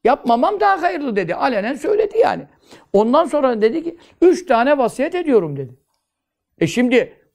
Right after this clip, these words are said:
bu vasiyetleri yapabildi de, bu konu farz olsaydı, vacip olsaydı, bütün ümmeti dalaletten kurtulmak sadece buna bağlı olsaydı, b-, yani konuşamıyor değil ki. Konuşamıyor değil ki.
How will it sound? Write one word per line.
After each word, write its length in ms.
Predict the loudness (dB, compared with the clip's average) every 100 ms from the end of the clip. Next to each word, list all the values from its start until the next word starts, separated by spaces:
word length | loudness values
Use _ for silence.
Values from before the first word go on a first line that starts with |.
| -6
bu 260 | 2 4
vasiyetleri 640 | 4 2 0 0 0 0 2
yapabildi 600 | 0 2 0 0 -2 0
de, 320 | 0 0 -8 _ _ _ _
bu 140 | -2
konu 260 | 2 2 2
farz 340 | 2 2 2
olsaydı, 500 | 2 2 0 -2 0
vacip 360 | 2 2 2 0
olsaydı, 500 | 0 2 0 0 -4 -6 _
bütün 240 | -6 -4 -4
ümmeti 380 | 0 0 -2 0
dalaletten 580 | 2 2 0 -4 -6
kurtulmak 460 | -6 -6 -4 -2 -2
sadece 440 | 0 0 2 2
buna 200 | 2 2
bağlı 220 | 2 2 2
olsaydı, 560 | 0 0 0 2 0 -2 _ _ _ -16
b-, 360 | -14 -12 -8
yani 280 | -2 -2 -2
konuşamıyor 600 | -2 -2 0 -2 0 0
değil 160 | 4 2
ki. 360 | 2 -2 -2 _ _ _ _ _ _ _ _ _ _ -4
Konuşamıyor 580 | -2 2 0 2 0
değil 180 | 0 -2
ki. 300 | 0 0 0